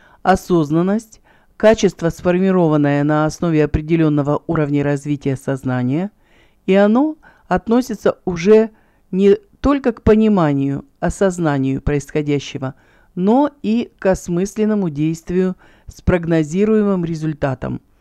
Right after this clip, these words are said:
Я говорила в прошлом прогнозе о возможной трансформации отношений человека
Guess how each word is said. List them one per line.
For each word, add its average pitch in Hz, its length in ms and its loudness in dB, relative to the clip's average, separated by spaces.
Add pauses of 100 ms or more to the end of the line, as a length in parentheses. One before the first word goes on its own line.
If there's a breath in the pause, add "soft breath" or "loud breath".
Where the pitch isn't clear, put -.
(360 soft breath)
Я 185 180 2
говорила 170 400 0
в 160 60 -16
прошлом 175 440 -4
прогнозе 220 720 -2
о 170 120 0
возможной 156 540 -2
трансформации 156 840 -4
отношений 147 600 -4
человека 165 640 -4